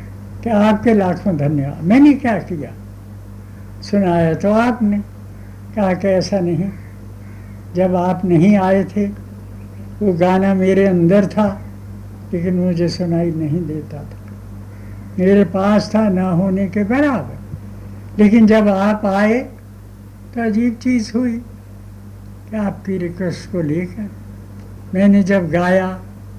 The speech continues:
तो आप तो थैंक्स देंगे, आपको अच्छा जो लगा, तो मैं इस बात का थैंक्स देता हूँ कि अगर आप ना आते, मैं ना गाना गाता,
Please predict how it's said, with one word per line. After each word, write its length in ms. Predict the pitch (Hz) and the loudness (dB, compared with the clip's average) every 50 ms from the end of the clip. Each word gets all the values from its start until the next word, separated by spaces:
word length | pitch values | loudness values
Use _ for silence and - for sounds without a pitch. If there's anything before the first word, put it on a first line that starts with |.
| - - - - - - - - - - - - - - | -16 -18 -18 -18 -18 -16 -16 -14 -14 -14 -14 -12 -4 -2
तो 60 | 220 | 0
आप 240 | 214 208 208 180 170 - | 2 4 2 2 0 -2
तो 100 | 196 175 | -4 -2
थैंक्स 420 | - - 196 202 185 147 135 - | 0 2 2 2 2 0 -4 -4
देंगे, 360 | - 170 208 226 226 202 170 165 | 0 2 4 4 4 4 2 0
आपको 340 | 151 143 147 143 - 175 175 | -2 -2 -4 -6 -6 -4 -4
अच्छा 320 | 170 170 - - 226 254 | -4 -6 -6 -4 -4 -2
जो 160 | 262 294 302 | -2 0 0
लगा, 280 | 285 254 190 139 117 104 - - - - - - - - - - - - - | 0 -2 -4 -4 -6 -10 -14 -16 -18 -18 -18 -18 -18 -18 -18 -18 -18 -6 -2
तो 80 | 240 226 | 2 4
मैं 220 | 208 202 226 262 | 6 6 8 6
इस 200 | 285 269 277 - - | 6 4 4 0 -4
बात 280 | 262 233 220 208 214 - | -2 0 0 -2 -2 -2
का 100 | 208 190 | -4 -4
थैंक्स 400 | - - 196 202 190 156 - - | -2 -2 -2 -2 -2 -4 -6 -6
देता 320 | 175 185 180 170 175 190 | -4 -4 -4 -4 -4 -4
हूँ 220 | 170 151 151 160 156 - - - - - - - - - - - - - | -4 -4 -6 -6 -10 -12 -16 -18 -20 -20 -20 -18 -18 -18 -18 -18 -10 -4
कि 60 | 208 | -2
अगर 240 | 185 175 180 180 170 | 0 0 0 0 0
आप 300 | 170 170 170 175 170 - | 0 0 0 -2 -2 -2
ना 200 | 175 170 170 170 | 0 2 2 2
आते, 440 | 175 180 185 180 180 196 190 196 208 208 - - - - - - - - - | 2 0 -2 -2 -2 -2 -2 0 -2 -4 -8 -14 -18 -18 -18 -18 -14 -8 -2
मैं 240 | 170 175 185 196 185 | 0 2 2 4 4
ना 280 | 180 160 151 156 185 190 | 2 2 2 0 0 0
गाना 360 | 170 170 175 175 180 180 180 180 | 0 -2 -2 0 0 0 0 0
गाता, 460 | 170 180 180 180 175 175 202 202 196 | 0 0 0 0 -2 -2 0 0 0